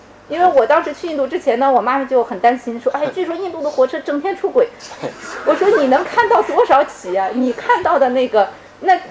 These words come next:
Speaker 1: 那都是非常非常严重的，对吧？那，那，你总不能希望我一坐火车它就出轨啊？”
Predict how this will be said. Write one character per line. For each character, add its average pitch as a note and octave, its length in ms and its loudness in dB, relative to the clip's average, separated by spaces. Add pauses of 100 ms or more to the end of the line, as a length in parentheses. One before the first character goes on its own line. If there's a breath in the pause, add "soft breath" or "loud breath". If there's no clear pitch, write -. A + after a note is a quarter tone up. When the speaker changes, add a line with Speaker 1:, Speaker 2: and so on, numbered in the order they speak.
Speaker 1:
那 E4+ 160 0
都 F#4 160 4
是 G4+ 100 -2
非 G#4+ 220 4
常 C4+ 140 -2
非 B3 100 -2
常 A3 160 -2
严 G3 180 -2
重 C#4 220 -2
的， G3 100 2
对 B3+ 160 2
吧？ F3+ 160 -2 (340 loud breath)
那， C4+ 160 -6
那， C#4+ 180 -2
你 A#3+ 400 -4
总 B3 160 2
不 C4 60 0
能 D4+ 100 0
希 - 180 -8
望 D#4 220 2
我 F#3+ 100 4
一 G#3 140 -4
坐 F4 180 -2
火 - 160 0
车 G#3+ 160 -4
它 A3 80 -2
就 G3+ 140 -6
出 - 200 -10
轨 A#3+ 200 0
啊？” A#3+ 260 -2